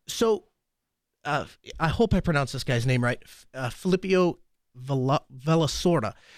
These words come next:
He's a, uh, he runs a blog called Professional Maintainers, and he had this to say, "Open sour-, quote, 'Open source runs the internet and by extension the economy.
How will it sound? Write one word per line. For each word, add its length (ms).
He's 260
a, 340
uh, 200
he 180
runs 220
a 60
blog 440
called 440
Professional 500
Maintainers, 680
and 320
he 200
had 180
this 180
to 120
say, 180
"Open 320
sour-, 300
quote, 360
'Open 300
source 500
runs 500
the 120
internet 440
and 160
by 120
extension 420
the 100
economy. 540